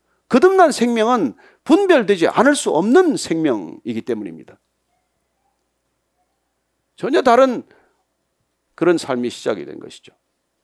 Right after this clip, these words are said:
그럼 구약에서 하나님께서 말씀 안 하셨겠습니까? 아니요, 구약에서도 하나님께서는 어떻게 해야 거듭날 수 있는지를 말씀해 주셨어요. 예수님께서 거듭남이라는 표현을 처음으로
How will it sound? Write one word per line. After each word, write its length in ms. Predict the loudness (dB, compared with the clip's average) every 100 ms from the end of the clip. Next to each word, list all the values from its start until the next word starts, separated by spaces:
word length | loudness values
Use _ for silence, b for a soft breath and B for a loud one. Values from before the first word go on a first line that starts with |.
| _ _ _
그럼 200 | 0 0
구약에서 540 | 0 2 4 4 2 0
하나님께서 420 | -2 -2 -4 -2
말씀 320 | -2 -2 -2
안 100 | -2
하셨겠습니까? 800 | -2 -8 -8 -10 -8 -10 -10 -14 _ b b b
아니요, 220 | 0 0
구약에서도 800 | -4 -6 2 4 4 2 0 -2 B B
하나님께서는 960 | 0 2 2 -2 -4 0 0 0 -4 -10 _ b b
어떻게 400 | 0 2 2 2
해야 140 | 2 2
거듭날 600 | 0 -2 0 2 2 0
수 140 | -2
있는지를 500 | -6 -6 -4 -4 -4 b b
말씀해 460 | -2 -2 -2 -6 -6
주셨어요. 640 | -8 -6 -6 -6 -8 -8 -14 _ _ _ _ 0
예수님께서 480 | 0 2 2 0 -4 -2
거듭남이라는 680 | 0 2 2 2 2 0 0
표현을 460 | 0 2 2 0 _
처음으로 640 | -8 0 2 2 0 -2